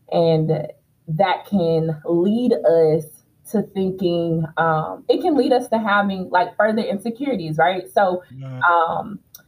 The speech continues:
Speaker 1: I say that because sometimes when we're having these perfect conversations and the person on the other end just seems like,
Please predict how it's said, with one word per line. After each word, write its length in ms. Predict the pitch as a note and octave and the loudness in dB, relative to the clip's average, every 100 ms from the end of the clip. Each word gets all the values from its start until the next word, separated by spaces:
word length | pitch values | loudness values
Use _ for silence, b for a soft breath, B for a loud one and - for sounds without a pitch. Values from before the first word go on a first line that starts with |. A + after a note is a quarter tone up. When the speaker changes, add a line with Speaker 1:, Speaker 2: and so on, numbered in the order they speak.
| _ _ - | _ _ -4
Speaker 1:
I 120 | G3+ | -4
say 360 | G3+ G#3+ G3+ | 0 0 2
that 320 | F#3+ G#3 G#3+ G3 | 2 2 2 0
because 460 | - G#3+ F3+ E3+ | 0 2 2 2
sometimes 460 | G#3+ B3 A#3 G#3 F#3+ | 0 0 0 0 0
when 140 | F#3+ | -2
we're 120 | F#3+ | -2
having 380 | F#3+ F#3 F#3 F3+ | -2 -2 -2 -2
these 220 | F3 D#3+ D#3 | -4 -6 -10
perfect 840 | - - B3 D4 B3 A#3 A3+ _ | -6 0 0 0 0 -2 -4 _
conversations 1120 | - A#3 G#3+ G#3 G#3 G3+ G3+ G3+ G#3 F#3+ F#3+ F3 | -6 -2 0 0 0 -2 -2 -2 -2 -2 -2 0
and 240 | E3+ D#3 B - | 0 -4 B -4
the 100 | F3+ | -2
person 400 | - G#3 G#3 A3 | 0 0 0 0
on 120 | G3 | 0
the 80 | E3+ | 2
other 320 | - F#3+ G#3 | 2 2 0
end 280 | - F#3 G3 | -2 -2 -2
just 220 | F#3 F3+ | -2 -4
seems 260 | G3+ F#3+ F3+ | -4 -2 -2
like, 360 | E3+ D#3+ D#3 | 0 0 0